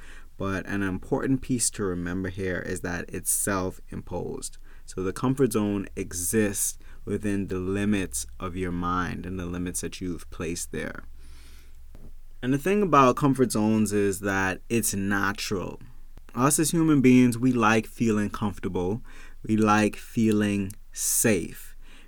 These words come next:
And I can't remember where it was, but I think I was reading an article or watching a YouTube video, and it was this neuroscientist, and she was talking about how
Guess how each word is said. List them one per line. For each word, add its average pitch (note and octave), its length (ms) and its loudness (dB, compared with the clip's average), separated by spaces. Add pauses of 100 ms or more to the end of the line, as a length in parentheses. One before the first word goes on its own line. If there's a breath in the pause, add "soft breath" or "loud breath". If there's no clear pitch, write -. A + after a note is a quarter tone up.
(120)
And G#2 560 2 (180)
I A#2 100 0
can't E3+ 260 2
remember A#2+ 340 6
where G#2+ 220 6
it F#2 100 2
was, G2 300 2
but F2+ 220 -2
I F#2+ 40 -2
think B2+ 200 2
I A2+ 80 4
was G2 120 0
reading F#2+ 280 -2
an E2+ 80 -4
article F#2 760 -2 (400 soft breath)
or F#2 200 -4
watching A#2 420 0
a G2 100 -2
YouTube G2 580 -2
video, E2+ 680 -4 (520 soft breath)
and G2 500 -2
it - 140 -4
was A2 220 0
this G#2 240 -2
neuroscientist, G#2+ 1120 2
and F2+ 100 -8
she - 180 -2
was G2+ 120 0
talking G2+ 420 -4
about F2 340 -4
how G#2 340 2